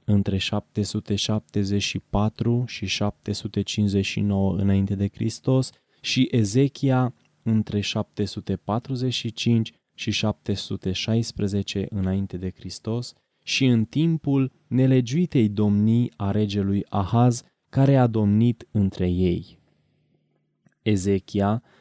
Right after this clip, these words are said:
se apropia acum de sfârșitul celui de-al douăzeci și nouălea an al domniei sale. Mica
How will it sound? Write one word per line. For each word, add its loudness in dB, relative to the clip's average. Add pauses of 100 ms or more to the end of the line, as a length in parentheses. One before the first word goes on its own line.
se 4
apropia 2
acum -2
de 0
sfârșitul -2
celui 0 (100)
de-al 2
douăzeci 0
și -4
nouălea 2
an 2
al -2
domniei 0
sale. -6 (720)
Mica 4